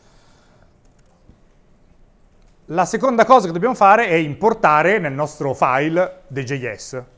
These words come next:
perché l'abbiamo installato, ma non stiamo dicendo a nessun progetto, nessun file JavaScript di usarlo.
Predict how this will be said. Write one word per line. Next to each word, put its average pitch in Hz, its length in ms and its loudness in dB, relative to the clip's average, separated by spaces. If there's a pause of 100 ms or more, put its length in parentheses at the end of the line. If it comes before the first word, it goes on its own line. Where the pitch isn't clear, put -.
perché 120 180 -10
l'abbiamo 143 300 -4
installato, 175 640 2
ma 131 160 -6
non 123 120 -12
stiamo 131 280 -8
dicendo 135 340 -10
a - 20 -10
nessun 120 380 -12
progetto, 139 500 -8
nessun 131 300 -14
file 143 280 -2
JavaScript 120 460 -8
di 117 120 -14
usarlo. 101 460 -16